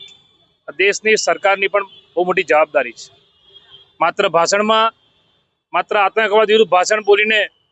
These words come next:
આતંકવાદ ખતમ નહીં થાય, એની સામે લડવું પડશે. આ દેશની લોખંડી મહિલા પ્રધાનમંત્રી સ્વર્ગીય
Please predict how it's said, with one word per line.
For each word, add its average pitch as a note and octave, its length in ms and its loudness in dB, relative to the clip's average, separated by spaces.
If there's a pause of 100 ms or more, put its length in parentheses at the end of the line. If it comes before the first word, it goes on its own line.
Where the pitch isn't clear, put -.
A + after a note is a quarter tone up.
(500)
આતંકવાદ G3 380 0
ખતમ F3 300 -2
નહીં G3+ 140 0
થાય, G3 140 2
એની F#3 120 -2
સામે F#3 220 -4
લડવું E3+ 220 0
પડશે. F#3 320 -2 (840)
આ D3+ 60 -4
દેશની G3+ 560 0 (800)
લોખંડી A#3 380 -2
મહિલા G#3 420 0 (760)
પ્રધાનમંત્રી G3+ 540 0
સ્વર્ગીય F3+ 440 0